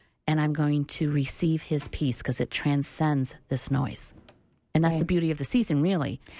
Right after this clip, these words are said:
Speaker 1: But
Speaker 2: Well,
Speaker 1: those
Speaker 2: and
Speaker 1: are
Speaker 2: I think
Speaker 1: moment-to-moment thought
Speaker 2: And I think
Speaker 1: decisions.
Speaker 2: setting an intention, you had talked earlier about peace, and I think what I try and do is I set an intention for the season. How do I wanna feel at the end of the season?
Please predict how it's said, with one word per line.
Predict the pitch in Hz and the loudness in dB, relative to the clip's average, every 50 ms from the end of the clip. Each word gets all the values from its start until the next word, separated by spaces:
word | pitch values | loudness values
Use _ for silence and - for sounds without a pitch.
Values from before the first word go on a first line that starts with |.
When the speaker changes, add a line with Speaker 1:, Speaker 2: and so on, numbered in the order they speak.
| - - | -2 0
Speaker 1:
But | 214 240 | 4 4
Speaker 2:
Well, | 269 294 | 6 4
Speaker 1:
those | 330 277 | 6 4
Speaker 2:
and | 294 | 4
Speaker 1:
are | |
Speaker 2:
I | 254 | 4
think | 214 208 | 4 4
Speaker 1:
moment-to-moment | 202 208 226 214 202 - 202 190 185 180 175 151 - | 4 4 2 0 0 -2 0 2 2 2 2 0 0
thought | - - - - _ - - | -2 -6 -6 -6 _ -2 2
Speaker 2:
And | 277 277 | 2 4
I | 294 | 4
think | - - | 4 2
Speaker 1:
decisions. | 302 302 - | 2 2 2
Speaker 2:
setting | - - 247 233 254 247 226 | 2 0 2 2 4 2 2
an | 202 190 | 2 2
intention, | 175 170 156 - 185 180 180 175 - 226 240 247 254 240 - | 2 0 0 0 0 0 0 2 0 2 2 2 0 0 -2
you | - 202 208 208 | -2 0 2 2
had | 202 190 | 2 0
talked | - 208 185 165 - | 0 -2 -2 -2 0
earlier | 180 170 165 165 160 156 | 0 0 2 2 2 0
about | 156 156 151 - | 0 0 -2 -2
peace, | - - 175 165 156 - | -2 -2 0 0 2 2
and | 180 170 | 2 2
I | 160 | 2
think | 175 180 175 180 | 0 -2 -2 0
what | 190 202 | 0 2
I | 220 247 240 233 _ _ _ _ _ | 2 2 2 0 _ _ _ _ _
try | - - 185 165 | -6 -4 0 2
and | 156 160 156 | 2 2 2
do | 156 156 151 | 2 0 0
is | 151 143 | 0 0
I | 170 160 | -2 -4
set | - - 180 165 | -2 -2 0 2
an | 160 151 | 2 2
intention | 143 147 139 - - 156 147 - 160 160 160 175 | 2 0 0 0 0 0 0 0 0 0 0 0
for | 170 - 180 | 0 -2 -4
the | 165 156 160 151 156 185 - _ _ | -2 0 0 0 -2 -4 -8 _ _
season. | - - - 175 160 147 185 196 214 220 - - - - - - | -8 -2 0 0 2 2 2 2 0 0 -2 -6 -16 -16 -14 -4
How | - 240 247 | 0 0 2
do | 262 | 2
I | 254 220 190 | 2 2 2
wanna | 170 170 160 160 143 | 2 2 0 0 -2
feel | - - - - 170 156 160 160 160 160 170 175 175 - - _ _ _ _ - | -4 -8 -8 -4 -2 0 0 0 0 0 0 -2 -4 -6 -10 _ _ _ _ -6
at | 160 156 | -4 -2
the | - - - | -2 -2 0
end | 151 160 170 196 | 2 2 2 0
of | 208 | 0
the | 202 233 | 0 -2
season? | 214 - 247 240 220 - 254 247 254 269 | -2 0 -2 -2 -2 0 0 2 2 0